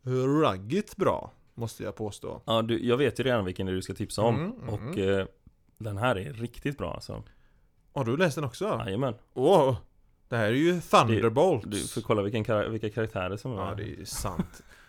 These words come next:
Speaker 1: Det är, om du inte hade läst den här hade jag blivit förvånad. Nej, men det är ju Thunderbolts. Eh, Marvels variant på Suicide Squad i stort sett. Eh,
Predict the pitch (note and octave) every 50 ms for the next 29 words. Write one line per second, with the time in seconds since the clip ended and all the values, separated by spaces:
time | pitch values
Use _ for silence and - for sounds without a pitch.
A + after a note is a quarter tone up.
0 | - - - - A2 A#2 A2+ A2 A2 A2 - A#2 A#2+ A2+ A#2 - - C3+ A#2 G2+
1 | F2+ - - C3 C#3 C#3 G#2+ F#2+ - - G2 F#2+ E2+ F#2 G2+ G#2 F2+ F#2 G#2+ -
2 | G#2+ A2 G#2 - G2 G#2+ A2 A2+ - - C3 C3 C#3 C#3+ C#3+ C#3 C#3+ D3 D3 C#3
3 | C3+ B2+ B2+ - - F#3+ D#3 A2 G2+ G2+ A2 G#2+ A#2 D#3 F3+ E3 A#2 G2 - -
4 | - - - - - _ - - - _ _ - - - B2+ B2+ B2+ C3+ D3 E3
5 | F3+ D#3+ B2+ A#2 A#2 B2 C3+ C3 B2 - - A#2+ B2+ B2+ C3 B2 A2+ A2+ A2 -
6 | - A#2+ A2+ - - - B2+ G#2+ G2+ G2 - - F#2+ F#2 F#2+ F#2+ - - - C3+
7 | C3+ C3+ A#2 G#2+ G#2+ A2+ - - A2 - - - G#2 - - - - - _ _
8 | _ _ _ - - _ _ _ A2+ G#2+ G2+ G2+ G2 G2 G2 G2 G2 G2 G2 G2+
9 | G2+